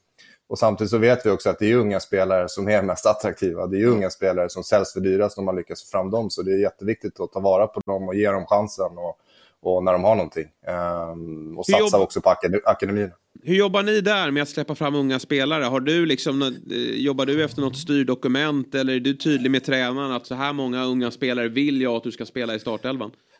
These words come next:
Speaker 1: Ehm, ja, alltså, nu, det, det är extremt viktigt, men det är lite så, vi har ett dokument där vi, som vi jobbar ut efter då, som tränarna må på något sätt förpliktas till.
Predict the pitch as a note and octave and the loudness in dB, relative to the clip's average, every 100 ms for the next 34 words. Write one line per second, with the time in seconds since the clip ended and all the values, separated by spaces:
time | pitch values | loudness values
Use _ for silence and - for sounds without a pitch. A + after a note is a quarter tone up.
0 | _ _ _ _ _ - G#2+ G#2 G2+ G2+ | _ _ _ _ _ 2 6 8 8 8
1 | F#2+ F#2 F2+ G#2+ - F#2 F#2+ - F#2 - | 6 2 -2 0 6 8 8 4 2 4
2 | A2 G#2+ G#2 - - A#2 A2+ A2+ A2+ A2+ | 6 4 0 -8 0 4 6 8 8 6
3 | A#2+ A2+ A#2+ A#2+ A2+ B2+ A2+ A#2 A2 - | 4 6 8 8 6 4 4 4 0 2
4 | G#2+ G#2+ G#2+ A#2+ B2+ C3 A2+ A2+ A2+ C3+ | 2 2 4 6 6 4 2 4 6 8
5 | B2+ A#2 - G#2+ A#2 G#2 - G2 G2 G2 | 6 4 2 2 4 2 0 2 4 4
6 | F#2+ F#2 - G2 G2+ F#2 G#2 F#2+ A#2+ A2 | 2 0 -2 2 2 2 2 2 2 0
7 | - E2+ E2 - F2 E2 E2+ F#2+ F2 F2+ | -4 -2 -2 -4 -8 -8 -2 0 0 -2
8 | F2 F2 E2+ F#2 F2 - F2 - F2 A2 | -4 -4 -6 -4 -4 -2 -4 -4 -2 -2
9 | - F2+ - A2 | 0 -4 2 2